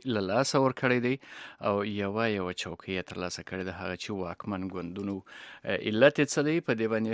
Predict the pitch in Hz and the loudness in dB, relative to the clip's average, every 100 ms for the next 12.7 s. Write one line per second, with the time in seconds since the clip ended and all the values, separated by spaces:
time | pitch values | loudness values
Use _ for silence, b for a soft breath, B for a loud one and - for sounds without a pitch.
0 | 117 135 - 131 135 165 165 - 139 135 | -2 -4 -2 0 0 0 -2 2 2 4
1 | 151 127 120 117 117 123 117 113 117 120 | 2 0 0 0 2 0 2 2 2 -2
2 | 101 - 92 101 98 - 123 120 113 107 | -6 -6 -4 -2 -4 -4 -2 2 2 2
3 | 110 107 101 104 143 170 - 143 151 143 | 0 0 2 2 4 2 2 2 4 4
4 | 135 139 175 170 135 131 135 127 - 131 | 2 0 0 0 2 4 4 2 0 0
5 | 123 101 110 110 104 110 117 101 92 98 | 0 0 -2 -4 -2 -2 -2 -4 -2 -4
6 | 123 131 127 139 151 B B B B - | -2 0 0 0 -4 B B B B 2
7 | 107 101 101 104 - 110 104 - 107 - | 4 4 4 2 0 0 0 -2 -4 -6
8 | - 98 104 104 110 101 107 110 131 165 | -2 0 2 0 -2 -2 2 6 8 8
9 | 143 107 95 92 90 95 95 98 110 117 | 6 4 0 -2 -4 -4 -2 0 0 0
10 | 113 98 92 90 90 90 - 92 90 - | 0 -2 -6 -6 -4 -4 -6 -4 -4 -4
11 | - 151 139 110 104 95 92 90 - 101 | 4 8 8 4 -2 -2 -2 -4 -4 -4
12 | 117 127 135 131 - 135 151 | -2 -4 -2 -4 -2 -2 -2